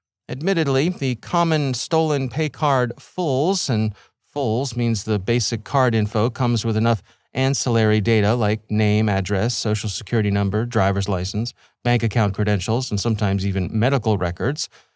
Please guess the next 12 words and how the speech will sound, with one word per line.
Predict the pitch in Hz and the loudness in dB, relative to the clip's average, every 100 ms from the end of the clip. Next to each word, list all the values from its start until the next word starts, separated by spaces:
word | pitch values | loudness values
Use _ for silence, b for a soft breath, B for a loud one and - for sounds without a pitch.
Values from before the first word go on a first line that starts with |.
| b - | b -10
to | |
give | 104 113 104 | -2 -2 0
the | 104 | 0
user | 98 120 120 117 107 | 0 2 2 2 2
the | 101 98 | 2 -2
verisimilitude | 104 127 117 - 175 147 104 - 107 101 | -2 0 0 0 0 0 0 0 0 0
necessary | 98 117 135 113 - 101 92 139 | 0 0 0 -2 -2 -2 0 0
to | 101 | -2
put | 117 | -4
the | - | -4
scam | 90 127 107 104 | -4 0 2 2
over. | 147 107 135 | 2 2 0